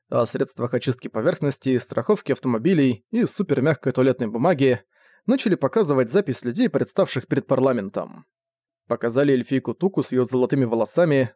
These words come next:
стоящую на красной дорожке, освещённой огнём фотовспышек,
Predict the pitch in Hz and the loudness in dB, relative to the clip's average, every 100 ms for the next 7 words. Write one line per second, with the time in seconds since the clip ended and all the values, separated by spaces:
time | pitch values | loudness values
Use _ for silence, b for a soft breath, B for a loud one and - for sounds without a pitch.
0 | _ - 127 220 - - 135 123 190 - | _ -10 -2 -2 -2 0 0 2 0 0
1 | 131 135 220 - 147 131 113 117 113 - | -2 0 0 0 2 2 2 -4 -4 0
2 | 185 131 117 127 143 120 110 - - 226 | 2 2 0 0 -2 -2 -6 -6 -6 -2
3 | 151 - | -4 -6